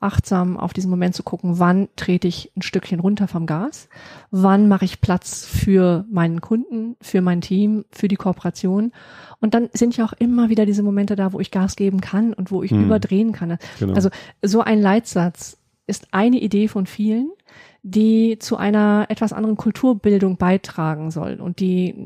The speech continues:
Speaker 1: ein Stück weit mal provokativ auf das Energiemanagement gucken soll. Und dass wir uns in der Zusammenarbeit einfach hinterfragen. Ich meine, so wie jetzt gerade, ich bin gerade in einem Buchprojekt und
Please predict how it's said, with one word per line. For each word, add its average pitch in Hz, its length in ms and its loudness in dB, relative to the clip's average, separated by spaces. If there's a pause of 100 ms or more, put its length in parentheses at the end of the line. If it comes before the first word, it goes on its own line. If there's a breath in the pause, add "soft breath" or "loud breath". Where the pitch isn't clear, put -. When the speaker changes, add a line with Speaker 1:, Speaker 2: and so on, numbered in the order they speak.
(180)
Speaker 1:
ein 190 40 -10
Stück - 280 -4
weit 196 160 2
mal 190 320 2 (400 loud breath)
provokativ 220 580 2
auf - 220 -4
das 196 320 0
Energiemanagement 196 1200 0
gucken 170 420 -10
soll. - 260 -8 (360)
Und 190 340 -2
dass 202 160 2
wir 208 160 0
uns 185 260 -2
in 190 180 -4
der 180 140 0
Zusammenarbeit 208 560 2
einfach 196 340 -4
hinterfragen. 196 760 -2 (400 loud breath)
Ich - 60 -4
meine, 196 120 4
so 196 100 4
wie 190 80 4
jetzt 196 200 2
gerade, 208 240 2
ich - 160 -4
bin - 320 -6
gerade 202 180 -2
in 196 80 0
einem 185 120 -2
Buchprojekt 208 600 -2
und 190 260 -10